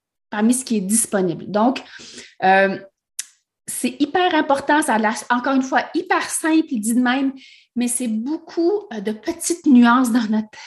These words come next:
attitude qui vont faire la différence. Est-ce que ça fonctionne réellement ?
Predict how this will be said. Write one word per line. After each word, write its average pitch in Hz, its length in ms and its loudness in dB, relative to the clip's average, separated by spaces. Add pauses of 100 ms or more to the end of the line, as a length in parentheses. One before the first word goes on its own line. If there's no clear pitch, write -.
(180)
attitude 294 680 -4
qui 233 120 -2
vont 208 160 -2
faire 269 260 2
la 214 120 0
différence. 214 540 -2
Est-ce 202 160 -8
que 269 120 -4
ça 220 260 -10
fonctionne 247 480 -2
réellement ? 208 640 0